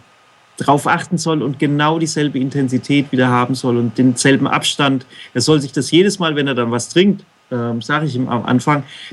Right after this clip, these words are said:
„Merk dir deine Position, wie du warst, weil genau so musst du in der nächsten Strophe weiter singen.“ Und dann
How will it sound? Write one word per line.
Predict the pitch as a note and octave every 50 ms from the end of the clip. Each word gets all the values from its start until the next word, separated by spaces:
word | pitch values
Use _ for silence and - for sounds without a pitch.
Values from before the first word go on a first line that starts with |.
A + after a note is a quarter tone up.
| - -
„Merk | D3+ - - A3+
dir | - A#3 G3
deine | F#3 F#3+ F#3 F#3+ G3 G3+ G3+ G3 F#3+
Position, | G3 - - F3+ D#3+ F#3+ F#3 - - G3 F3+ D#3 C3 B2
wie | C#3
du | C#3+ D3+ C3+
warst, | C#3+ C3 A2 G#2+ G2+ - -
weil | C3 C3
genau | B2+ C#3 C3+ C#3+ D#3 F3 G3+
so | G3+ - F#3 F3+ F#3 F3+
musst | F3 F3 F3 F3 - -
du | F3+ E3+ E3 E3 - -
in | - - D3 D3
der | C#3+
nächsten | C#3+ D#3 D3+ - - E3
Strophe | - - - D3 C#3 C#3 D3 B2
weiter | C3 C3 A#2+ - C3 B2
singen.“ | - - A#2+ B2 C#3 C3+ C3+
Und | B2+ B2 A2 -
dann | B2 B2+ C3 E3+ F3+ E3 D#3+